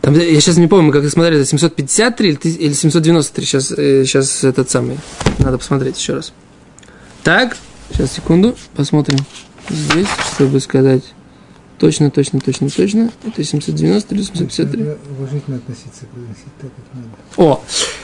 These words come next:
Speaker 1: Кицур, щас объясним про уважительно, щас одну секунду объясним.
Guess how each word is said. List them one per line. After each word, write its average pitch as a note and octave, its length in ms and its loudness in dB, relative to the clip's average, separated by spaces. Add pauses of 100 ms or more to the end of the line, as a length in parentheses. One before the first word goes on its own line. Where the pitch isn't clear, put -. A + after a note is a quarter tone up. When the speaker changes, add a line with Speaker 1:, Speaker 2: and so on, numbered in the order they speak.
(260)
Speaker 1:
Кицур, D3 200 2
щас F3 200 2
объясним E3 300 4
про C3 100 2
уважительно, C#3+ 520 4
щас C#3+ 160 2
одну D3+ 160 4
секунду B2 320 0
объясним. D3+ 440 2